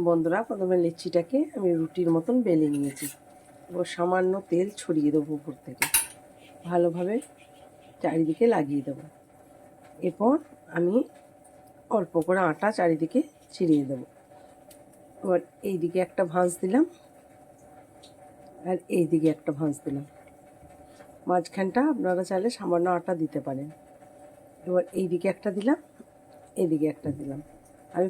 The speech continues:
পরোটাটা কিন্তু চার চৌকো শেপে বানাবো। এরকম করে সমস্ত লেচিগুলো বানিয়ে, পরোটা আমি বানিয়ে নিয়েছি, আর এদিকে তাওয়াও গরম করতে দিয়ে দিয়েছি।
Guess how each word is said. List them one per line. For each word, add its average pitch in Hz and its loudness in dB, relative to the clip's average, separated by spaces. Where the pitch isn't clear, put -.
পরোটাটা 170 2
কিন্তু 196 0
চার 180 2
চৌকো 170 0
শেপে 180 2
বানাবো। 143 -2
এরকম 185 4
করে 214 2
সমস্ত 170 0
লেচিগুলো 170 -4
বানিয়ে, 160 -4
পরোটা 139 -14
আমি 165 -4
বানিয়ে 151 0
নিয়েছি, 160 -2
আর 165 -4
এদিকে 151 -4
তাওয়াও 156 0
গরম 151 -2
করতে 147 -10
দিয়ে 143 -8
দিয়েছি। 139 -8